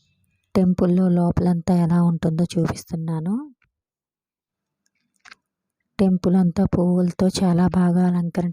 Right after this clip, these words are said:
చేస్తారు. ఈరోజు టెంపుల్లో అన్నదానానికి ఐదు వందల పది రూపాయలు అయితే కట్టానండి.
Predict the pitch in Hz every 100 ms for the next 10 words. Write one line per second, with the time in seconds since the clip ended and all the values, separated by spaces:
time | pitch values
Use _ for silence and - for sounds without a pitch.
0 | - 160 - 165 160 196 285 285 _ _
1 | _ _ _ _ _ _ _ _ _ _
2 | _ _ _ _ _ - 185 185 185 185
3 | - 190 175 196 180 175 190 175 160 170
4 | 175 175 170 160 151 202 269 311 _ _
5 | _ _ _ 214 180 175 175 170 170 -
6 | 165 165 151 170 165 165 - 185 170 -
7 | 165 160 156 156 190